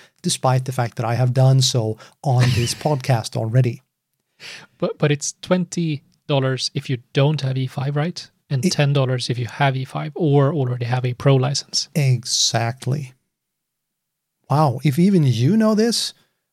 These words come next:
Speaker 1: this has had some impact. <laughs> All right.
Speaker 2: You know, I, you know I love licensing.
Speaker 1: Yes,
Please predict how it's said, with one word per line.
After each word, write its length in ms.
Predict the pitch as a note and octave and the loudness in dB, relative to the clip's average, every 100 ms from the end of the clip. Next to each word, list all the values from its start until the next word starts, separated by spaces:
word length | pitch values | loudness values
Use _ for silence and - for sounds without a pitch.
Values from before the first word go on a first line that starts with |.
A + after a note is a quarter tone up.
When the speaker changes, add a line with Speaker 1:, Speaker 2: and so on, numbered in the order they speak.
| _ | _
Speaker 1:
this 380 | A#2+ B2 F3 - | -4 0 2 2
has 260 | F#3 E3 | 2 2
had 200 | F3+ E3+ C#3+ | 0 0 0
some 180 | D#3+ | 2
impact. 500 | D3+ E3 B2 - - - _ - | 2 2 0 -4 -12 -20 _ -10
<laughs> 60 | - C6+ B5+ - - - - - - _ - _ - _ _ _ - C#3 | -8 -8 -2 -4 -4 -10 -10 -6 -10 _ -20 _ -20 _ _ _ -8 0
All 100 | F3+ | 2
right. 220 | C3+ C3 | 2 2
Speaker 2:
You 100 | C#3+ | 2
know, 220 | C#3+ F3 | 2 0
I, 260 | F#3 D3+ E3+ | -2 -4 -2
you 200 | D3 C#3+ | 2 2
know 200 | D3 F3+ | 2 2
I 100 | D3+ | 0
love 240 | C3 C3 | 0 -2
licensing. 540 | B2+ C#3 - C3 F3 F3+ _ _ _ _ _ _ _ _ _ _ _ - | 0 0 0 -4 -6 -12 _ _ _ _ _ _ _ _ _ _ _ -2
Speaker 1:
Yes, 540 | B2+ A#2+ - - | 0 0 -2 -6